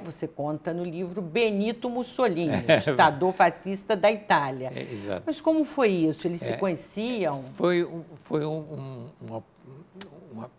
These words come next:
Speaker 2: uma ópera que tava, que se, e só podiam cantar nessa, nessa, nesse espetáculo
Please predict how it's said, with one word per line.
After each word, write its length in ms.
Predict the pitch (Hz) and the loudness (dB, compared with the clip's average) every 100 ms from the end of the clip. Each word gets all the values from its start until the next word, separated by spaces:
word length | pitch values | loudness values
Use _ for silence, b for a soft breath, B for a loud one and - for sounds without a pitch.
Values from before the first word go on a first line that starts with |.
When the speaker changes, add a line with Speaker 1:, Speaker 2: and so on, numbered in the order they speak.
| 131 123 | -20 -14
Speaker 2:
uma 180 | 113 113 | -6 2
ópera 420 | 135 160 190 156 | 2 4 2 0
que 160 | - 185 | -4 -10
tava, 300 | - 139 160 | -4 -2 -2
que 400 | - - - - | -8 -18 -18 -8
se, 220 | 143 131 156 151 151 131 139 147 147 b b b _ 165 | -4 -2 -4 -6 -8 -8 -10 -14 -18 b b b _ -12
e 320 | 123 127 123 - 233 175 - - _ _ _ _ - | -8 -6 -8 -14 -20 -20 -20 -20 _ _ _ _ -14
só 260 | - 180 | 4 4
podiam 500 | 180 180 120 170 208 | 6 0 0 -2 -2
cantar 580 | - 180 - 131 107 - | 0 0 2 2 2 -4
nessa, 400 | 127 123 123 - | -6 -6 -6 -8
nessa, 380 | 143 135 - 135 | -4 -4 -4 -8
nesse 240 | 120 123 - | -4 -4 -6
espetáculo 760 | - 123 - 156 143 113 98 | -2 0 4 2 2 -8 -10